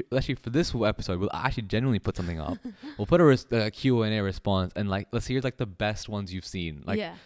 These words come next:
Speaker 1: if you think about your friends or people that you work with, like, what are the best ones or the, the funniest ones? Could be the worst ones,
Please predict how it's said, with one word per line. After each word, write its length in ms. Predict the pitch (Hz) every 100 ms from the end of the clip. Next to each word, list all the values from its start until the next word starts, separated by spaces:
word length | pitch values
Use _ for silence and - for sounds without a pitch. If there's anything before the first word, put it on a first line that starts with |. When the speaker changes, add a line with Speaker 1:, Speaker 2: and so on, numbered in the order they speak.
| -
Speaker 1:
if 120 | 104
you 80 | 113
think 160 | 123
about 160 | 117 110
your 100 | 107
friends 420 | - 98 98 95
or 60 | 90
people 200 | 92 98
that 40 |
you 80 | 95
work 300 | 90 92 -
with, 220 | 90 87
like, 200 | 87 87
what 120 | 98 104
are 20 |
the 80 | 101
best 380 | - 95 90
ones 440 | 90 87 87 80 - _ _ _ -
or 140 | 110
the, 120 | 107 -
the 80 | 110
funniest 320 | 127 123 -
ones? 300 | 107 104 -
Could 80 | 127
be 40 |
the 100 | 113
worst 320 | 98 110 107
ones, 360 | 98 95 95